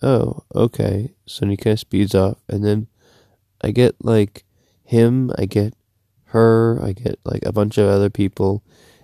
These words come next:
and they all come back and they're ready to learn how to snowboard. But the day's ending, so there's no time to snowboard. And I'm like, "Well, we could just keep going in the night, or you could do it in the morning, whichever one you wish.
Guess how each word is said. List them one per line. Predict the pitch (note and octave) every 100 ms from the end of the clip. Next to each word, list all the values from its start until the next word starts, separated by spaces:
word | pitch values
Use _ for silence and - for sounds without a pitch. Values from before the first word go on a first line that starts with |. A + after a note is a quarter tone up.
| -
and | G#2
they | G2+
all | D#2+ A#2
come | A2+ G#2
back | G2+ G2 G2+
and | G#2
they're | G2 F#2+ G2 -
ready | - G2+ G2 F#2+
to | F2+ F#2+ F#2+ G2 - -
learn | G2 G2
how | G2
to |
snowboard. | G2 G#2 C3+ A#2+ - B2
But | -
the | -
day's | - C3 C#3+ -
ending, | F#2 F#2+ G2+ G2+
so | -
there's | G2 A2
no | G#2
time | - - B2+ C3
to | A2
snowboard. | - G#2 - - A2+ A2 _ _ _ _ _ _ _ _ _ _ _ _ _
And | A2
I'm | G#2
like, | A2 G#2+ - -
"Well, | G#2+ C3+
we | B2
could | - D3+ C3
just | C3
keep | - C#3
going | C3 B2+ B2+
in | A#2+
the |
night, | B2 C#3+ D3+
or | - A2+ A#2+
you |
could | A#2+ A#2
do | A#2+
it |
in | A2
the |
morning, | B2+ C3 A#2+ B2 -
whichever | - A2 A2
one | A#2
you | A#2
wish. | A2+ G#2 A2 -